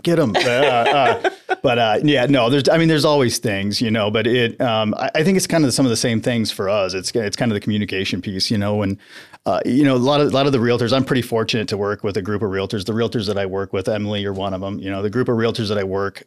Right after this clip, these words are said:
a lot with, I tend to work a lot with, kinda recognize the value in having a, a, a mortgage loan officer as a partner, right? We're not just, like, a transactional person that you just kinda, like, get your buyer off to. There's a lot of realtors that are like that, where they're just kinda like,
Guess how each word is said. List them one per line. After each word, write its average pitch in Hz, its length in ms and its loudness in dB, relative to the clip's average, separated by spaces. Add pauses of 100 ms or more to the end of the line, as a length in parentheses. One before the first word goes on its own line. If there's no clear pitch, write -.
a 98 60 -2
lot 95 360 -4
with, 117 460 -2
I 98 80 -2
tend 110 200 -2
to 107 40 -2
work 98 180 -4
a 92 40 -8
lot 95 260 -2
with, 101 200 -4
kinda 104 200 -4
recognize 101 840 -4 (500)
the 110 100 -2
value 107 420 2
in 98 80 -2
having 95 520 -4 (100)
a, - 40 -2
a, 98 220 -2 (120)
a 101 40 -2
mortgage 104 320 -2
loan 98 160 -4
officer 101 340 -2
as 92 200 -4
a 90 80 -4
partner, 92 500 -8
right? 107 240 -2
We're 110 120 -4
not 107 140 -2
just, 104 280 -4
like, 104 260 -4
a 196 140 -4
transactional 101 720 -4
person 98 520 -6
that 98 180 -8
you 95 100 -10
just 95 240 -6
kinda, 95 240 -6
like, 92 300 -8
get 107 160 -6
your 92 80 -6
buyer 92 360 -6
off - 200 -12
to. 98 160 -8
There's 104 140 -4
a - 20 -2
lot 113 140 2
of 104 60 -4
realtors 101 360 -4
that 104 80 -6
are 87 80 -8
like 92 240 -6
that, 95 200 -4
where 90 140 -4
they're 92 180 -6
just 95 200 -8
kinda 98 160 -4
like, 92 240 -8